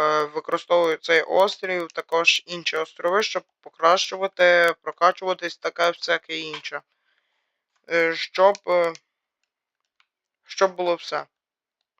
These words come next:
Е, ми маємо дослідити ще також, е, решту островів.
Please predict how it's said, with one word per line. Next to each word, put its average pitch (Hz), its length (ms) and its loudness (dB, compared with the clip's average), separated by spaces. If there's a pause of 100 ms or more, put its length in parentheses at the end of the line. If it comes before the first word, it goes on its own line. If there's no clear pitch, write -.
(3000)
Е, 156 300 -4
ми 175 180 -2
маємо 175 300 -2
дослідити 165 960 -4
ще 160 240 0
також, - 640 0
е, 151 280 -8 (840)
решту 170 640 2
островів. 214 800 0